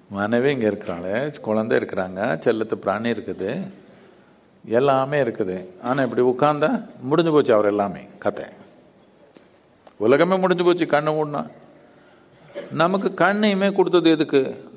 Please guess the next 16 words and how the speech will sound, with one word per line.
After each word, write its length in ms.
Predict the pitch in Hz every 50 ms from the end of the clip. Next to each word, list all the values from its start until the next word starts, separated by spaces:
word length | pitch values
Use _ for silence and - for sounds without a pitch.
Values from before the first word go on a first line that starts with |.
| 117 120 131
மூடினா 400 | 156 185 208 220 214 214 220 233
உலகம் 360 | 220 208 208 208 214 208 208
முடிஞ்சு 280 | 202 214 214 220 220 214
போச்சு 220 | 196 190 185 180
தானே. 260 | 165 202 196 - - - - - - - - - - _ _ _ _ _ _ _ _ _ _ _ _ _ _ - - - - _ _ _ _ _ - _ _ _ _ _ -
ஆ? 100 | 151 - - - - - - _ _ _ _ _ _ _ _ _ _ _ _ _ _ _ _ _ _ _ _ _ _ _ _ _ _ _ _ _ _ _ -
கண்ணையுமே 520 | 98 104 127 147 151 147 127 123 123 135
நமக்கு 280 | 135 127 113 110 110 104
எதுக்கு 200 | 104 127 123 -
கொடுத்தது? 640 | - 113 - - 101 87 90 98 107 139 151 - - - - - - - - _ _
உலகத்துக்கு 720 | _ 98 104 127 147 160 156 147 143 143 131 - - 180 190
நமக்கு 680 | - 123 107 107 123 120 - - 113 92 - - - - - - - - - _ _
ஒரு 240 | - 160 156 131 107
இடைவெளி 360 | 113 123 151 156 160 151 143
கொண்டு 280 | - - 131 135 147 147
வரணும்னா 440 | 143 131 117 110 107 107 127 151